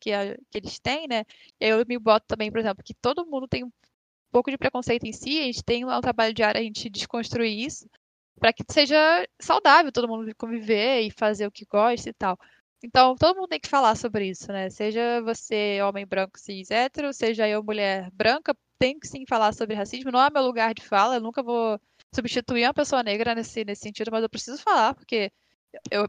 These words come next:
eu reconheço esse privilégio que eu tenho de acessar lugares que pessoas negras ainda não conseguem acessar de forma,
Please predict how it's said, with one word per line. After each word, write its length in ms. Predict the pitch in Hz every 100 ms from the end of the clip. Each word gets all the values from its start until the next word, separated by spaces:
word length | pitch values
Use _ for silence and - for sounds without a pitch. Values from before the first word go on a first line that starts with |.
| -
eu 100 | 214
reconheço 320 | 214 214 208
esse 100 | 254
privilégio 460 | 254 233 202 240 -
que 60 |
eu 40 | 220
tenho 240 | 220 233
de 200 | 214 202
acessar 500 | 185 214 - 226 285
lugares 400 | 285 233 220 240
que 80 | -
pessoas 300 | 226 226 226
negras 240 | 220 220 226
ainda 180 | 226
não 160 | 226 254
conseguem 420 | - - 277 247
acessar 440 | 254 233 - 196 220
de 100 | 233
forma, 640 | 208 214 208 202 196